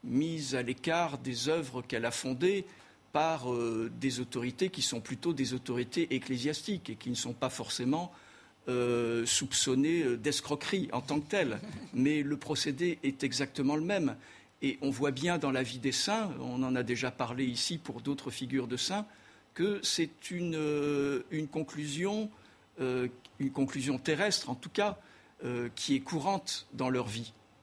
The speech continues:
Euh, cette mise à l'écart, cette persécution, cette incompréhension. Euh, et donc, dans la vie de Pauline Jaricot, il est tout, tout à fait normal que l'apothéose terrestre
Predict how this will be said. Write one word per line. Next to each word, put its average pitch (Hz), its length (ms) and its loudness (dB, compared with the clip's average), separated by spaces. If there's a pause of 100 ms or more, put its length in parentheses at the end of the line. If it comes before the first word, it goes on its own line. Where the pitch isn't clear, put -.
(160)
Euh, 117 500 -4
cette - 440 0
mise 131 400 4
à 131 40 4
l'écart, 147 600 0
cette 117 400 -4
persécution, 151 840 -2 (320)
cette 120 300 0
incompréhension. 139 920 0 (720)
Euh, 127 720 0 (220)
et 131 180 0
donc, 147 460 -2 (100)
dans 147 300 2
la 139 160 2
vie 139 260 -4
de 131 200 0
Pauline 131 360 2
Jaricot, 127 480 0
il 135 100 2
est 135 100 0
tout, - 100 -12
tout - 520 -4
à 131 40 -2
fait 135 160 -2
normal 135 480 2 (440)
que 156 300 0 (100)
l'apothéose 151 800 0
terrestre 156 600 0